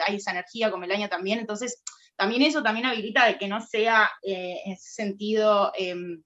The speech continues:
como que uno puede decir cualquier cosa y también tirar cualquier idea, como que había mucha libertad también para poder como pensar esto y como que también cada uno tenía el espacio de ir como a lo más profundo de lo que se le ocurra y que de última sea, sea el resto el que te diga, "Bueno, che, como,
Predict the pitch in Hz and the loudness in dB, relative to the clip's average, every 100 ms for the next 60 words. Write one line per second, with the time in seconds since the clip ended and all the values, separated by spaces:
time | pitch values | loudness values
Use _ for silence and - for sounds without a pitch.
0 | _ 208 190 190 185 175 208 202 269 285 | _ 2 4 4 2 0 -2 4 6 8
1 | 277 262 269 247 220 214 233 240 226 202 | 6 6 4 2 0 0 -2 -2 0 0
2 | 208 208 214 214 214 196 226 214 208 208 | 0 2 4 6 6 4 0 -2 4 4
3 | 208 196 196 196 208 208 247 240 240 269 | 6 2 -2 0 2 2 2 -2 0 -2
4 | 233 180 - 202 185 170 - 170 170 185 | 0 -4 4 6 6 4 -4 -4 -2 -2
5 | 170 165 - 185 180 170 170 180 180 185 | -4 -6 0 2 6 4 2 -2 0 -2
6 | 185 196 180 185 190 - 190 196 196 214 | -2 -4 -2 -4 -4 0 2 2 0 -2
7 | 196 190 175 180 180 185 190 202 190 196 | -2 -4 -8 -6 -4 -2 2 4 4 2
8 | 202 190 190 190 - 180 175 202 170 185 | -2 -4 -2 -2 0 -2 0 -2 -2 -4
9 | - 185 170 165 170 170 180 175 - 180 | -4 -4 -2 -4 -4 -4 -2 -2 -4 -10
10 | - 190 196 190 170 170 170 - 170 170 | -6 -2 0 0 0 -4 -8 -6 -4 -4
11 | - 226 220 220 220 233 269 - - _ | -4 0 2 6 8 8 6 -2 -20 _
12 | - 196 220 208 269 254 262 208 220 214 | -8 0 2 6 6 6 2 2 2 0
13 | 220 - 220 214 208 220 214 214 196 196 | -2 0 4 4 4 0 0 -6 -4 -4
14 | 190 185 185 180 196 190 196 214 196 180 | -2 0 2 2 0 -4 -2 0 0 -2
15 | 160 165 269 | -10 -10 -12